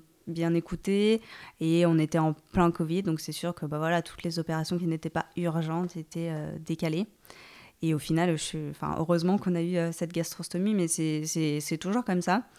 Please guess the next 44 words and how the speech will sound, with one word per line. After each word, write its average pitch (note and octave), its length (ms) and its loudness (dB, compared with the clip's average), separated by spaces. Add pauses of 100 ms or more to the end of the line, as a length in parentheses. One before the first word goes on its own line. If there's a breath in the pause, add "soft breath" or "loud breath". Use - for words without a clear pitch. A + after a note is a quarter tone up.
(560 loud breath)
Et F3 100 4
donc F#3 160 6
voilà, E3 220 6
maintenant D#3 200 2
il G#3+ 60 6
faut F3+ 160 -2
faire F3+ 160 2
un F3+ 80 4
peu G3 100 -2
aussi F#3+ 280 0
la D#3+ 100 4
part E3+ 180 2
des D#3+ 140 0
choses. G#3+ 480 4
La F3 160 4
France, G3+ 380 2
elle E3 100 2
est D#3 80 0
quand D#3+ 140 0
même D#3+ 240 2
encore E3 320 2
un E3 100 4
peu F#3+ 140 2
en F3+ 80 8
retard, F#3+ 280 0
surtout - 300 -8
sous F3 320 -4
le D#3+ 140 0
monde F3+ 220 4
du F3 120 0
handicap, F3+ 560 2 (520 loud breath)
et F3 160 4
elle D#3 120 4
est D#3 60 0
pas G#3 200 8
très F#3 300 0
ouverte. F3 440 -2 (100)
Bah, F3 100 6
si F#3 180 2
on F#3 140 6
écoute, F#3 420 0
euh, E3 160 2
le D#3+ 140 0
cams, G3 300 4